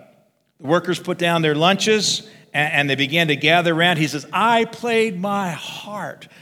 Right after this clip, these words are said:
and my soul out, you know, with everything I had, because this poor man died without, alone and everything else." And when I, and he says, he says, "The, the men were weeping, and his eye was weeping, a-, and, uh, and we all wept together."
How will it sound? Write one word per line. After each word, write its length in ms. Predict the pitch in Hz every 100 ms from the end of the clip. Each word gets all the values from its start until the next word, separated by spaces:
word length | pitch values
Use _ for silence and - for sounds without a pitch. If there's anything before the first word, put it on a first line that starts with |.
| -
and 220 | - 180 175
my 220 | 175 160
soul 880 | - - - - 180 180 143 107 92
out, 640 | - 67 - _ - - _ _ _
you 120 | 135
know, 320 | 143 143 143
with 220 | 139 139 -
everything 680 | 202 254 233 214 233 220 202
I 140 | 185
had, 340 | 139 170 156 143
because 260 | 147 151 - -
this 160 | 214 -
poor 220 | 202 196
man 300 | 180 180 160
died 280 | 156 170 151
without, 380 | 151 156 156
alone 440 | 143 139 170 185 165
and 100 | 151
everything 400 | 156 147 147 156
else." 260 | 156 131
And 100 | 139
when 140 | 147 180
I, 180 | 160 - - - -
and 320 | 165 151 151
he 100 | 151
says, 300 | - 135 - - _
he 80 | 135
says, 240 | 170 147
"The, 140 | - 110
the 240 | - 127
men 280 | 131 185 190
were 140 | 160
weeping, 680 | 147 156 190 190 185 185 - - _ _ _
and 120 | 110 _
his 200 | _ -
eye 300 | 127 190 202
was 200 | 190 165
weeping, 600 | 175 196 196 196 190 185 _ _ _
a-, 40 |
and, 560 | 143 143 131 127 123 117
uh, 280 | 117 127 92 - _ -
and 220 | 123 120
we 100 | 143
all 240 | 175 190
wept 260 | 190 190 -
together." 560 | 156 170 190 147 104